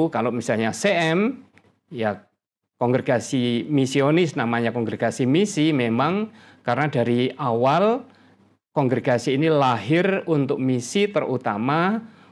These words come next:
untuk orang-orang miskin di perkampungan atau di daerah-daerah pedesaan.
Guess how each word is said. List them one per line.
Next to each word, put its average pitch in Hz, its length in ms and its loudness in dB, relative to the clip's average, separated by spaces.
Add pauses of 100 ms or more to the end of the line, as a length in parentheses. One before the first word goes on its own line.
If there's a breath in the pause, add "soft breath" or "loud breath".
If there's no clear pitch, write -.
(160 loud breath)
untuk 120 480 2
orang-orang 123 960 0
miskin 143 560 0
di 139 240 -2
perkampungan 120 1400 -2
atau 107 160 -2
di 113 160 -8
daerah-daerah 110 720 -4
pedesaan. 92 880 -12